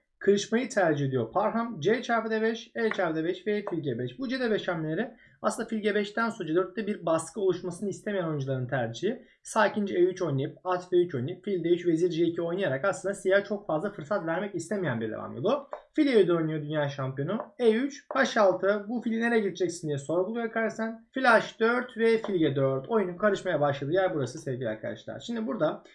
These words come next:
fil G dört yerine normalde C altı ya da kısa rok hamlesini görürüz ve Carlsen fil G dört hamlesiyle birlikte biraz beyazları rahatsız etmek istiyor. Şimdi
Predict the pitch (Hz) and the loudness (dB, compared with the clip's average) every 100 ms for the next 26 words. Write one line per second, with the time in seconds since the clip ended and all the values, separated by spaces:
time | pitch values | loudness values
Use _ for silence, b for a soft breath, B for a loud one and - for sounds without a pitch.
0 | b - 208 220 233 202 160 165 202 196 | b 0 2 4 2 0 0 2 2 2
1 | 170 185 165 175 180 180 214 185 175 214 | 0 0 2 4 6 4 0 0 -2 0
2 | 175 139 120 110 135 175 180 233 147 139 | 0 0 -2 -4 -2 -2 0 -4 -6 -2
3 | 226 196 165 143 208 185 147 135 123 156 | -2 -2 -4 -4 0 0 0 -4 -4 -6
4 | 202 - - 214 b b b 233 226 196 | -6 -4 -2 -2 b b b 2 2 4
5 | 160 170 160 208 175 147 143 139 113 - | 2 4 4 4 4 2 -2 -8 -10 -12
6 | - - - 320 302 - | -18 -18 -2 4 4 2